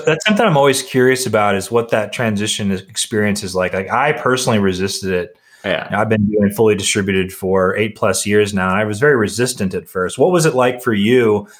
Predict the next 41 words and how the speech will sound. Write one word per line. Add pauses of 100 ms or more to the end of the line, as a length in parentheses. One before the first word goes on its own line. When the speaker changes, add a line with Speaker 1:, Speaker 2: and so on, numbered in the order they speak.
(120)
Speaker 1:
first
coming
into
Woo
and
then
the
transition
to
Automattic? (760)
Speaker 2:
I, (340)
maybe
it
was
okay
because
I
did
such
an,
like,
an
overcorrection
that (140)
it
was
so
far
from
any,
like,
I'd
never
worked
in
an
office
doing
a
tech
job.